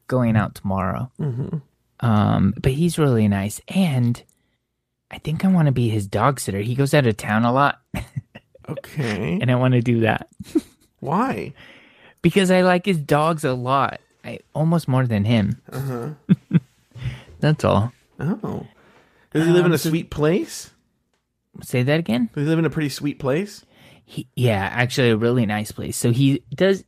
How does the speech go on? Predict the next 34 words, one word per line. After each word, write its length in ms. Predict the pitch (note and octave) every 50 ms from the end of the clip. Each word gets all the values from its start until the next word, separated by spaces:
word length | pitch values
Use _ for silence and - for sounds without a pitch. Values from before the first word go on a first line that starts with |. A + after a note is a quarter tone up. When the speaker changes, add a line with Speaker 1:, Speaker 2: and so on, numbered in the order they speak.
| _ _
Speaker 1:
he's 220 | - E3 F3 F3+
a 40 | F3
spin 280 | - - - F#3+ G3+ A3
instructor, 400 | A3+ G3+ - A3+ A3 - A#3 G#3
but 160 | E3 D3+ D3
he 80 | C#3+
does 180 | C3+ D3 C#3+ B2+
personal 480 | - - B2+ B2 - - C3+ B2 A#2 G#2+
training 460 | - - A#2 A2+ B2 C#3+ D#3 E3 D3+
too. 320 | - - B2+ D3 G3 A#3+ C4 -
Speaker 2:
Mm-hmm. 380 | C#3 C#3 C3 B2+ C3 D3 E3 F3
Speaker 1:
So 160 | - - D3+
he 80 | C#3+ C#3+
has, 220 | D3 D#3 D#3+ D3+
like, 180 | D3+ C#3 B2 B2
a 80 | A2 G#2
loft 540 | G2 F#2+ G#2 G#2 B2 D#3 E3+ E3+ - -
where, 200 | - - A#2 A2+
like, 200 | A2 A2 G#2+ -
his 160 | - A#2+ - -
whole 220 | - - C3+ C3
downstairs 840 | A#2+ - A2 A2 A2 A2+ A2+ - - - - A2 G#2+ G#2 G#2+ G#2+ G#2 G2+
is, 200 | G2 G2 F#2 -
like, 320 | - E2+ C#2+ - - -
a 120 | G2+ G2
gym. 580 | G#2 G2 - - - G#2 G#2+ C#3 F#3 A#3 B3+ - - _ _ _ _ -
So 120 | C3 C#3 B2
he 120 | A#2+ A#2+
Speaker 2:
Whoa. 60 | B2
Speaker 1:
lives 280 | C#3+ D3+ D3 B2+ B2+ - -
in 180 | B2 A#2+ A#2 A#2
his 440 | A2+ A2 G#2 G2+ G2+ A#2+ - - _ _ _ - - _ _ _ _ _ _ _ _
gym, 440 | - A#2+ G#2+ G2 E2 F#2 B2 C3 B2+ - - -
Speaker 2:
Mm-hmm. 380 | B2 A#2+ C3+ B2+ A#2 C3+ E3+